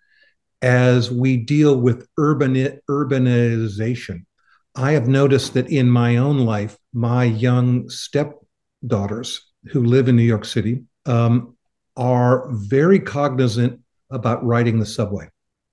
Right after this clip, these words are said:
And therefore, the things that would be permissible in Texas,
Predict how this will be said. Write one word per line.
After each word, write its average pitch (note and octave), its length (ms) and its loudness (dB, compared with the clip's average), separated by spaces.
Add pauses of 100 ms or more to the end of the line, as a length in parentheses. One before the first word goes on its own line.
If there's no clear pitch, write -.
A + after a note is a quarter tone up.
(140)
And B2 380 2
therefore, C#3+ 840 4 (220)
the A#2+ 240 -4
things D#3+ 600 2
that C#3 200 0
would B2 240 0
be B2 300 0
permissible B2+ 960 -2
in A2 260 -6
Texas, - 680 -8